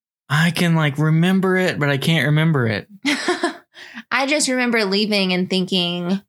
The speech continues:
Speaker 2: "Wow."
Speaker 1: Was it, like, a pork belly or something?
Speaker 2: Mm, maybe.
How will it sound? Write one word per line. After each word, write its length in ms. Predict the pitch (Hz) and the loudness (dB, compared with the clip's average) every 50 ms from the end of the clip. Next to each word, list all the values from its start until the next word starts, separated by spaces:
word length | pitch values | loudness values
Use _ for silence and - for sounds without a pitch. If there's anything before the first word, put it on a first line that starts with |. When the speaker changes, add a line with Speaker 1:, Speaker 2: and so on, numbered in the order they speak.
| _ _ _ _ _ _ _ | _ _ _ _ _ _ _
Speaker 2:
"Wow." 640 | - 175 160 147 - - - - - - - 196 - - - | -4 -2 0 0 0 -2 -2 -2 -2 -2 -4 -6 -8 -6 -2
Speaker 1:
Was 160 | 127 131 147 | 0 2 2
it, 40 | 196 | 2
like, 120 | 208 202 | 2 0
a 60 | - | -2
pork 420 | - - - - 135 170 185 - - | -2 -2 -2 -2 -2 -2 -2 -2 -2
belly 540 | 214 208 208 220 226 226 226 220 214 - _ _ _ _ _ _ _ _ _ _ _ _ _ - | -2 -2 0 0 2 2 2 0 0 -4 _ _ _ _ _ _ _ _ _ _ _ _ _ -4
or 60 | - | -2
something? 460 | 240 240 247 202 196 269 262 214 220 208 202 | 0 2 2 0 0 0 0 2 2 2 0
Speaker 2:
Mm, 60 | 208 - _ - | -2 -4 _ -4
maybe. 1300 | 262 269 285 294 302 302 302 294 277 247 220 190 - 180 160 143 147 156 175 180 190 190 190 190 190 - | -4 -2 -2 -2 -2 -4 -4 -2 -2 0 0 0 -2 -2 -2 -2 -2 -2 -2 0 0 0 0 -2 -4 -6